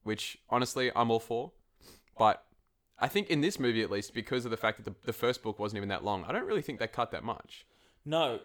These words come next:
Speaker 2: Chris Columbus, the director as well, was a very, it, it's, it's weird 'cause he's, he's, he's an old white dude, um,
Speaker 1: Yep.
Speaker 2: but, you know, had, was fresh off the backs of movies like Home Alone.
Speaker 1: Mm. He had a big, yeah, Home Alone, Missus Doubtfire, I think, as well.
Speaker 2: Yeah,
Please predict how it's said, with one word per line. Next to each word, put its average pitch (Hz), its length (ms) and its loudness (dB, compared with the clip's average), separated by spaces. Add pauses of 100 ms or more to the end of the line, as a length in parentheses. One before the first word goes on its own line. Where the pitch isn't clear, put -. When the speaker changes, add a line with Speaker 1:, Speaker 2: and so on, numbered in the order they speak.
Speaker 2:
Chris 202 220 0
Columbus, 127 800 -6
the 127 120 -6
director 123 520 -2
as 113 140 -10
well, 120 320 0
was 117 180 -4
a 123 80 -4
very, 127 800 -2 (800)
it, 233 320 -10 (140)
it's, 190 180 0
it's - 180 -14
weird 180 220 0
'cause 143 360 -4
he's, 151 240 -10
he's, 185 280 -8
he's 208 180 -8
an 196 120 -8
old 143 220 2
white 131 340 2
dude, 101 320 -4 (600)
um, 139 200 2
Speaker 1:
Yep. 123 80 -10
Speaker 2:
but, 139 340 -2 (180)
you 151 120 -6
know, 127 220 2
had, 135 280 -2 (100)
was 139 160 -6
fresh 147 320 -2
off 165 120 0
the 147 100 0
backs 127 300 -2
of 120 140 -10
movies 123 260 -6
like 120 160 -2
Home 127 240 -2
Alone. 110 420 -4 (220)
Speaker 1:
Mm. 147 280 0 (880)
He 139 100 -2
had 147 120 2
a 147 40 4
big, 127 380 0
yeah, 110 240 4
Home 139 200 0
Alone, 120 420 0
Missus 113 240 -8
Doubtfire, 104 440 2
I 98 40 0
think, 101 200 -10
as 95 120 -12
well. 101 140 0
Speaker 2:
Yeah, 135 100 4